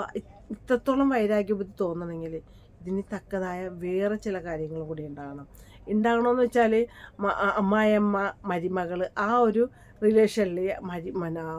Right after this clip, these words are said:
മകനോട് ഭയങ്കര ഇഷ്ടമായിരുന്നു, മകൻ എന്തുണ്ടെങ്കിലും പറയുമായിരുന്നു, അങ്ങനത്തെ ഒരു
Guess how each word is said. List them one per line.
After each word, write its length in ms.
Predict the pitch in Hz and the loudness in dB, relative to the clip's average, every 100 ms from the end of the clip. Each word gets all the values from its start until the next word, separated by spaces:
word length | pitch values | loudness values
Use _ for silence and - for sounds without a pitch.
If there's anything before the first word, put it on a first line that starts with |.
| 170 | -4
മകനോട് 420 | 185 208 226 240 240 | -2 2 2 4 2
ഭയങ്കര 320 | 226 214 233 | 0 2 2
ഇഷ്ടമായിരുന്നു, 640 | 226 - 233 214 196 202 208 - - - | 0 -2 0 0 -2 -6 -8 -16 -20 -8
മകൻ 220 | 180 180 202 | -4 0 0
എന്തുണ്ടെങ്കിലും 540 | 190 180 220 208 202 190 | 2 4 4 4 2 0
പറയുമായിരുന്നു, 580 | 196 185 180 185 170 175 | -2 -2 -2 -2 -2 -8
അങ്ങനത്തെ 400 | 170 175 175 202 | -8 -8 -6 -4
ഒരു 120 | 196 | -2